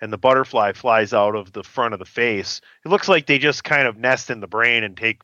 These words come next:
the, over the body and the thoughts and the speech and the mi-, physical movements. Um,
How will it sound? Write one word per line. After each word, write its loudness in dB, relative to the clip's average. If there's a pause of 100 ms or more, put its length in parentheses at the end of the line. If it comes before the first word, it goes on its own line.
(120)
the, -8
over -6
the 0
body 4
and -10
the -12
thoughts 0
and -20
the -20
speech -10
and -12
the -16
mi-, -8
physical -6
movements. -4 (640)
Um, 4